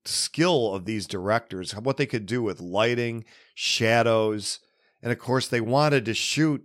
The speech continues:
indoors most of the time so that they could have control over the environment. So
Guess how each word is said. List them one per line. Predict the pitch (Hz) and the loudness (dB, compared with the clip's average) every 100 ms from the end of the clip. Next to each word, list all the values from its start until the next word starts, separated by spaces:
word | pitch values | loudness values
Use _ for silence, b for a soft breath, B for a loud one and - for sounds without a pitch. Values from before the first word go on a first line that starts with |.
| _ - | _ -4
indoors | 135 127 107 131 135 101 90 | -2 -2 0 4 4 2 -4
most | 98 110 120 - | -2 0 0 -2
of | 107 | -6
the | 90 | -8
time | - 139 151 101 85 85 87 _ b b b b b b _ | -8 -2 -2 -2 -4 -10 -14 _ b b b b b b _
so | - 131 | -2 0
that | 127 147 | 2 0
they | 135 | 0
could | 135 | 0
have | 110 127 151 147 - | -2 2 2 2 -4
control | 120 - - 170 196 107 78 80 | -10 -8 -6 -2 0 0 -2 -4
over | 110 107 | -4 -4
the | 101 | -6
environment. | 90 85 117 123 98 82 - | -8 -2 0 0 -4 -10 -12
So | - - 107 98 95 | -10 -4 -2 -2 -4